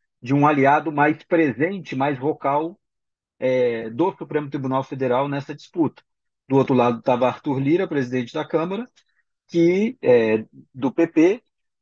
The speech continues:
que aí teve uma relação muito mais, mais sintonizada com o Palácio do Planalto, né? Não que tenha feito ataques ao Supremo, não é essa a questão, mas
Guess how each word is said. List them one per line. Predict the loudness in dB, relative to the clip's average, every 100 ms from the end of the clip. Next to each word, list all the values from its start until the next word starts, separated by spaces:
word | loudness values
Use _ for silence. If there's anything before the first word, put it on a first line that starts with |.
| _ _
que | 2
aí | 2 2 0
teve | 2 2 0
uma | -2 0
relação | 0 -2 -4 -8
muito | -8 -6
mais, | -4 -2 -4 -8 -20
mais | -10 -6 -4 -4 -8 -14 -20 -20 _ _ _
sintonizada | 0 4 6 6 6 6 4 4 2
com | 0
o | 0
Palácio | 4 4 2
do | -2
Planalto, | 0 2 4 2 -2 -12
né? | -12 _ _ -20 _ _ -4
Não | 0 0
que | 0
tenha | 0 -2
feito | -2 -2 0
ataques | 0 -2 -2 -4
ao | -4
Supremo, | -6 -4 -4 -4
não | -4
é | -4
essa | -4 -4
a |
questão, | -6 -4 -4
mas | -4 -8 -12